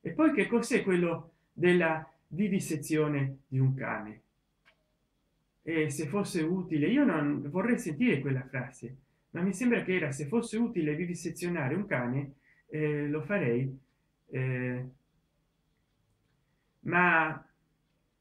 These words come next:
chi è il,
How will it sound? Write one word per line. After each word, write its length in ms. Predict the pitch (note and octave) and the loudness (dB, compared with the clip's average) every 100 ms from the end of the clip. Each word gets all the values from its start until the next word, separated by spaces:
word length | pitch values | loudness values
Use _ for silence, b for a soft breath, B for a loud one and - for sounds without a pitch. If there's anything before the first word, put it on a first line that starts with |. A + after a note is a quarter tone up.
| _ _ _ _ _ _ _ _ _ _ _ | _ _ _ _ _ _ _ _ _ _ _
chi 220 | C4+ B3+ | 4 6
è 260 | C#3 C3 - _ _ _ _ _ _ _ | 6 2 -6 _ _ _ _ _ _ _
il, 1000 | - D#3 D#3+ D#3 D3+ D3 C#3 C3+ C3 C3+ | -10 -6 -2 -2 0 0 2 2 2 -2